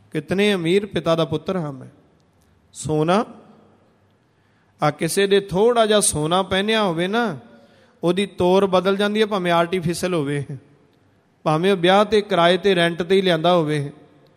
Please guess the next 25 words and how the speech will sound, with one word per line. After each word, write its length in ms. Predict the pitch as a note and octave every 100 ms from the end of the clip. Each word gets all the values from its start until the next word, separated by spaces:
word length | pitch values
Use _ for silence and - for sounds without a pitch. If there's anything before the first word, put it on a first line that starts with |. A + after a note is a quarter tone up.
| _ _ _ _ _ _ _
ਤੇ 100 | D3+
ਕੋਈ 200 | E3+ E3+
ਜਾਵੇ 360 | D#3+ D3+ E3
ਮੇਰੇ 260 | G#3 G3+ F#3
ਪਿਤਾ 360 | F3 E3+ F#3 F#3
ਦੇ 160 | E3+
ਹਰਿਮੰਦਰ 420 | D#3 D#3 E3 F#3
ਸਾਹਿਬ, 380 | F3+ F3 E3 C3+ C3+
ਆਹਾ, 500 | D3 D3 E3+ B2+ A#2 - _
ਦੀਵਾਰਾਂ 420 | D3+ D3+ D3+ E3 F3+
ਤੇ 120 | F3+
ਵੀ 100 | D#3
ਸੋਨਾ, 400 | D3 D3 C#3 C3 - _ _ _ _ _ _ _ _ _ _ _ _ _ _ _ _ _ _ _ _ _ _ _ -
ਦਰਵਾਜ਼ਿਆਂ 420 | D3+ D3+ D#3 F3
ਤੇ 100 | F#3+
ਵੀ 100 | G3
ਸੋਨਾ। 340 | F3+ D3+ C#3 C3+ D3+ _ _ _ _ _ _ _ _ _ _ _ _ _ _ _ _ _ _ _
ਉਹ 80 | D3+
ਤੇ 140 | D#3+
ਇੱਕ 140 | G3+ G3
ਹਰਿਮੰਦਰ 420 | E3+ D3+ D3 F3
ਸਾਹਿਬ 240 | F3+ F3
ਦੀ 80 | D3+
ਬਾਤ 340 | C#3 C3+ C#3+ C3+
ਹੈ, 240 | C3+ G3+